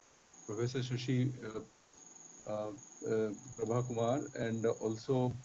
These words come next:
all the participants for participating in this. I think we had a, a very good beginning, and I'm sure, uh, we would have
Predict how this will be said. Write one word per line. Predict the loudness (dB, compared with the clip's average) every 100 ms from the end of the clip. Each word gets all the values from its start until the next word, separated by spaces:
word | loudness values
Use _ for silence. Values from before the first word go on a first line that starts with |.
| -16 -20 -8 2
all | 2
the | 2
participants | 4 4 2 -2 -2 -2 -8 -2
for | 0 0
participating | 0 -2 0 -2 0 0 -2
in | -2
this. | -2 0
I | 0
think | 2 2
we | 4
had | 4 6 6
a, | 4 0
a | -4
very | 0 0
good | 4 2 2
beginning, | -2 -2 -4 -6 -16 -20 -20 -20 -20 -18 -8
and | -4
I'm | -4
sure, | -4 0 0 0 -2
uh, | -2 -4 -4
we | -4
would | -2 -2
have | -2 -2